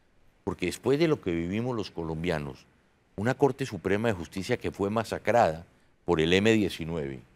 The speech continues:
financiada por Pablo Escobar, ver desde el año ochenta y cinco, hoy ver de nuevo banderas del M diecinueve enfrente de la Corte Suprema de Justicia que están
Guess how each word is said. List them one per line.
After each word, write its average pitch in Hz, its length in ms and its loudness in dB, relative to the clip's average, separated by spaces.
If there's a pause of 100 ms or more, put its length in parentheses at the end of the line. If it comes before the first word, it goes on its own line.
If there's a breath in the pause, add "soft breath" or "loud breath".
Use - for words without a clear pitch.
(420)
financiada 120 720 4
por 85 200 -2
Pablo 92 300 4
Escobar, 78 420 -4 (720)
ver 151 300 8 (180)
desde 90 380 0
el 87 80 2
año 139 180 2
ochenta 110 360 -2
y 87 60 -4
cinco, 110 400 -6 (460)
hoy 127 220 6
ver 139 240 4
de 139 120 0
nuevo 135 360 2
banderas 107 440 2
del 92 160 0
M 110 200 0
diecinueve 104 560 -2
enfrente 98 420 -6
de 101 40 -4
la 90 100 -2
Corte 95 340 -6
Suprema 92 440 -4
de 90 80 -2
Justicia 87 600 -8 (500 soft breath)
que 85 80 -2
están 95 420 0